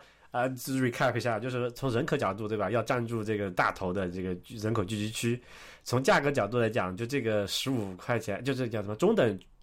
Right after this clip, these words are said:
就全国范围的中等收入水平，你还能挣到钱，说明你的运营能力是 OK 的。然后季节分明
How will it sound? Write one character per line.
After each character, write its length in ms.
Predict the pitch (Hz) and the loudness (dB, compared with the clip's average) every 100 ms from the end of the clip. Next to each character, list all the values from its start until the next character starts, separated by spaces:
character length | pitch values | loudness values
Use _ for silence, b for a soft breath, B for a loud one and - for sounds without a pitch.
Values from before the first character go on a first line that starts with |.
| - | -4
就 100 | 156 | -4
全 500 | - - - 127 160 | -2 -10 -2 0 2
国 100 | 175 | 2
范 180 | 175 165 | 2 2
围 80 | |
的 140 | 147 143 | 2 0
中 220 | 160 190 | 0 0
等 120 | 156 | 2
收 200 | 107 131 | 0 0
入 100 | 131 | 0
水 200 | 127 110 | 0 -2
平， 200 | 92 95 101 B B B | -4 -6 -8 B B B
你 100 | 113 | -2
还 200 | 107 117 | 0 2
能 100 | 131 | 2
挣 100 | 135 | 4
到 80 | 131 | 2
钱， 240 | 120 107 | 2 -2
说 140 | 113 139 | 0 0
明 140 | 123 | 0
你 20 | |
的 80 | 104 | 0
运 140 | 123 127 | 0 0
营 60 | |
能 120 | 110 | 0
力 80 | 113 | 0
是 100 | 107 | 0
OK 300 | 107 113 123 | -2 0 -2
的。 100 | 113 - B B B | -2 -6 B B B
然 140 | 120 | 0
后 60 | 143 | 2
季 180 | 202 165 | 2 4
节 140 | 139 | 4
分 160 | 147 151 | 4 2
明 280 | 123 127 | 2 0